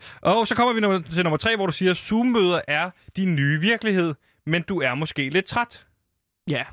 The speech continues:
Speaker 2: Og vi, vi kender det måske alle os, der arbejder på kontor og sådan noget. Lige pludselig skal vi stadig deltage i møder, selvom at vi ikke må gå uden for døren. Og der er det jo de her Zoom-møder, hvor man skal gøre det over nettet. Gider du ikke at tage det møde der omkring, øh, h-, h-, hvordan man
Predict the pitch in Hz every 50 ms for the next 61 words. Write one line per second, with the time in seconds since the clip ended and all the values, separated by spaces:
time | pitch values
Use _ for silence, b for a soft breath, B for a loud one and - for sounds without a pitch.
0 | - _ _ _ _ _ - - b b b b b b b b b b b b
1 | 175 185 226 226 226 226 202 226 233 226 214 - 233 233 247 240 - 226 208 196
2 | 190 - 214 196 180 165 170 190 202 170 175 - 190 180 170 156 156 160 170 156
3 | 151 - 147 165 156 - - 214 202 180 170 - 180 175 170 175 175 208 208 -
4 | 208 208 - 214 196 - - 190 180 170 165 160 - - 180 190 208 208 - 196
5 | 185 165 - 180 165 160 160 165 175 196 226 226 - - 214 190 180 170 165 160
6 | - - 170 170 180 190 - 190 185 170 - 180 170 160 180 180 202 190 - 185
7 | - - 156 160 160 165 175 180 - 214 214 214 190 190 202 196 208 196 185 175
8 | 214 202 - 190 170 - - 185 180 190 202 196 170 151 143 143 151 156 160 156
9 | 160 151 - - 151 - 151 147 156 165 156 151 143 147 147 139 139 143 160 160
10 | B B B B B B B B B B B B - 294 339 349 285 294 - 269
11 | 254 - 247 269 254 - - 233 240 233 226 226 208 - 247 247 240 262 233 214
12 | 208 214 247 262 - 254 226 196 185 185 - - 208 214 202 196 180 170 160 156
13 | 151 147 139 139 135 135 151 147 - 147 - 165 165 160 156 151 156 170 165 180
14 | 175 196 202 190